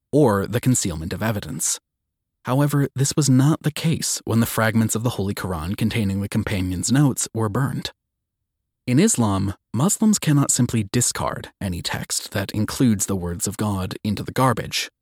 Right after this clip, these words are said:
as such a gesture would be deemed disrespectful. Instead, they must be burnt or buried. It was necessary to burn those copies to ensure they did not circulate to the rest of humanity.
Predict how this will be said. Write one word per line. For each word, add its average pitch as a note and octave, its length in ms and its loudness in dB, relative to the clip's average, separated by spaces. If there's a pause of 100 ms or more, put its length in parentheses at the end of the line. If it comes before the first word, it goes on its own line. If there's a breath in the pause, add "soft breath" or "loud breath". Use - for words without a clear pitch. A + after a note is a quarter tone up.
as F#2 260 -4
such - 300 -2
a C3 60 0
gesture - 480 -4
would G2+ 160 -4
be A#2+ 120 0
deemed F#2 500 -4
disrespectful. - 840 -2 (680)
Instead, C3 580 2
they B2 100 4
must A#2+ 220 4
be G#2 80 -2
burnt A2+ 480 0 (140)
or A2 100 -2
buried. - 480 -6 (800)
It D3 80 2
was B2+ 180 4
necessary C#3+ 540 2
to A#2+ 100 -2
burn A#2+ 400 4
those G#2+ 240 2
copies C3+ 600 -2
to C#3 140 0
ensure E3 380 2
they F#3+ 140 2
did C3 180 2
not A#2+ 200 4
circulate F#2+ 580 -2
to B2 80 -2
the A#2 80 -2
rest - 300 -6
of - 80 -10
humanity. G2 600 0